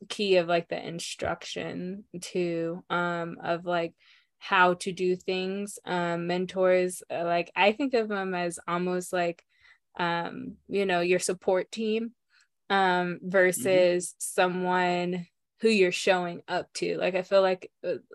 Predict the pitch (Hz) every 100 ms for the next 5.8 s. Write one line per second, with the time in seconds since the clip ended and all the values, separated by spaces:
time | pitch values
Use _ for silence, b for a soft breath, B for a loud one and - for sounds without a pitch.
0 | - 196 190 180 180 175 175 - - 196
1 | 185 180 185 190 196 202 196 180 180 185
2 | 185 196 196 180 180 185 180 - 185 180
3 | - 185 180 214 214 214 220 226 B B
4 | B - 208 202 190 185 185 185 180 -
5 | 185 180 180 180 180 175 180 175